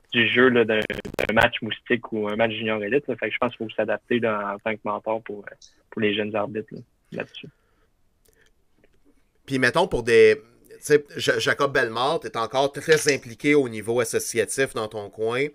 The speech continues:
Speaker 2: en plus de faire, euh, ben, l'équivalent du Midget trois A qui va changer de nom cette année. Euh, co-, comment t'es capable de prendre un feedback que tu reçois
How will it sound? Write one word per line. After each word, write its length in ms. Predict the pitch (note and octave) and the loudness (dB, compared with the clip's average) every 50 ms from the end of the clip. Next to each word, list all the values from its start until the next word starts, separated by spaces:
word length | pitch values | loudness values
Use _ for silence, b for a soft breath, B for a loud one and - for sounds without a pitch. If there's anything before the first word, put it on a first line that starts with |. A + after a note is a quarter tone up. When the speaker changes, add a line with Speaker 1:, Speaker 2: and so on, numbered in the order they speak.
| B B B B B B B B | B B B B B B B B
Speaker 2:
en 220 | - C3 A#2+ A2+ A2+ | -2 0 0 0 0
plus 380 | - B2+ C3+ D3+ D3+ - - | -2 0 0 0 0 0 0
de 120 | C3 A#2+ A#2 | -2 -2 -2
faire, 440 | - - B2+ A#2 A#2+ B2+ B2+ A#2+ A2 | 0 2 4 4 4 4 2 0 0
euh, 420 | A2+ G#2 G2+ G2+ G2 G2 G2 G2 F2+ - _ _ _ _ _ _ | 0 0 0 0 -2 -2 -4 -4 -6 -8 _ _ _ _ _ _
ben, 160 | A#2 A#2 A2 | -6 -6 -6
l'équivalent 340 | G2 F#2 - G#2+ G#2+ G#2+ A2 | -6 -6 -4 -4 -2 -2 -2
du 120 | A2 G#2+ G#2+ | -4 -6 -10
Midget 220 | G#2 G2 - A2 | -12 -4 -4 -4
trois 380 | - - - A2 G#2+ G2+ G#2 A2+ | -4 -4 -4 -2 0 2 2 0
A 20 | |
qui 100 | A2+ - | 0 0
va 80 | A2 G2 | -4 -6
changer 300 | - G#2+ G2+ F#2+ G#2 G2 | -6 -8 -10 -10 -12 -12
de 60 | F2+ | -12
nom 180 | F#2+ G2 G#2 A2 | -10 -12 -10 -10
cette 220 | - - G2 - | -10 -10 -10 -8
année. 400 | G2+ F#2+ F#2+ A2 B2 C3+ C#3+ C#3+ B B B B B B B B | -8 -8 -6 -6 -6 -6 -8 -8 B B B B B B B B
Euh, 160 | F#2+ F#2+ F#2+ - _ _ b b b b _ | -8 -8 -8 -8 _ _ b b b b _
co-, 180 | - C#3+ A2+ - - | -4 -2 -2 -2 -2
comment 440 | - E3 C#3 C3 C3 C#3 D3+ E3+ F3+ | 0 0 0 2 0 -2 -2 -4 -4
t'es 140 | - C3+ A#2 | -6 -6 -2
capable 400 | - A2 G#2+ - B2+ C3+ C3+ A#2+ | -2 -2 0 2 0 0 0 0
de 100 | A#2+ G#2+ | -4 -4
prendre 600 | - - - B2+ A#2+ C3 C#3 C#3+ D3 C#3+ B2 - - - - | -4 -6 -8 -8 -6 -6 -6 -6 -8 -8 -10 -12 -12 -8 -6
un 120 | A2+ A2+ | -6 -6
feedback 640 | A2 - - A#2 G2+ G2 F#2+ A#2 A#2+ C#3 - _ | -6 -6 -10 -12 -12 -6 -2 0 0 0 -2 _
que 80 | - A2+ | -6 -6
tu 220 | G2+ - - A2+ | -6 -6 -10 -10
reçois 600 | G#2+ A2+ G2 - C3+ - - A#2 A#2+ B2+ D3 D3+ | -8 -6 -4 -2 -4 -4 -4 -4 -4 -2 -2 -4